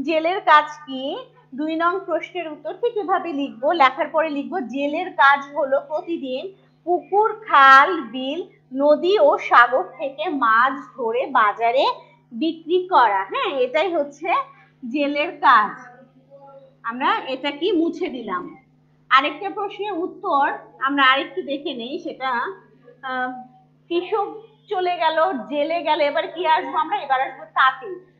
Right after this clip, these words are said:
আমরা তাঁতি বলতে বুঝে আমার কাপড় তৈরি করে যারা, হ্যাঁ, আমরা যে কাপড়গুলো প্রতিদিন পরি সেটাও কিন্তু কি একরকম তাঁতিই তৈরি করে। তাহলে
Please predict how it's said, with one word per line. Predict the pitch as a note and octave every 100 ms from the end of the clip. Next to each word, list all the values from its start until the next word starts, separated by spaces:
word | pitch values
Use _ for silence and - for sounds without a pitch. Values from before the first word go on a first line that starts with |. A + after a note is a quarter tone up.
| -
আমরা | D#4 D#4+ G4+ D4+ C#4+ D4
তাঁতি | F#4+ D#4+ F4+ G4+
বলতে | G#4+ G4+ G4+
বুঝে | F4+ D#4+ G4+
আমার | E4+ D4+ F4+
কাপড় | F#4 D4+ G#4 G#4
তৈরি | G4 F4+ E4
করে | C4+ B3 G#3+
যারা, | G#3 G3
হ্যাঁ, | G#3 B4 D#4+
আমরা | C4 C#4 C#4+
যে | D4
কাপড়গুলো | D4 C4 C4+ C4 C#4+
প্রতিদিন | D4+ C#4+ C#4+ C#4 C#4
পরি | C4+ B3 G4+
সেটাও | - C#4 C4 E4+
কিন্তু | F#4+ F4 F4+
কি | - B3 - _ -
একরকম | A3+ A3+ A#3+ F4 F4+
তাঁতিই | A#3+ F4 D#4 F4
তৈরি | F4+ E4 C#4+
করে। | B3 G3+ G3 - _ _
তাহলে | C#4 E4 F#4+ F4+